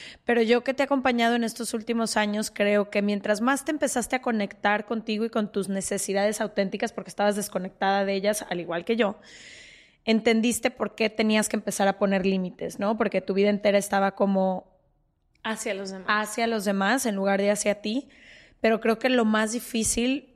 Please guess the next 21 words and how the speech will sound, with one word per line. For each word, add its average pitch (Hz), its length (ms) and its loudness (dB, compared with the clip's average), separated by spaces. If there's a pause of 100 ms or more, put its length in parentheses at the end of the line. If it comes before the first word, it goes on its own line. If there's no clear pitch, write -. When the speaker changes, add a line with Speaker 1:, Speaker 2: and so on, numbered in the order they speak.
(280)
Speaker 1:
ha 208 140 2
sido 196 280 0
primero 208 280 2
identificar 214 560 0
que 247 60 -12
tienes 208 240 -6
que 214 80 -8
poner 202 140 -2
esos 196 180 -6
límites, 208 340 -2
pero 190 160 -2
ahora 202 140 4
mantenerlos. 196 800 -2
Ahora 214 220 4
que 233 100 -4
ya 214 100 2
dijiste, 214 460 -4 (100)
"El 208 120 0
límite 339 580 2 (140)
es 226 160 -2
aquí", 247 460 -6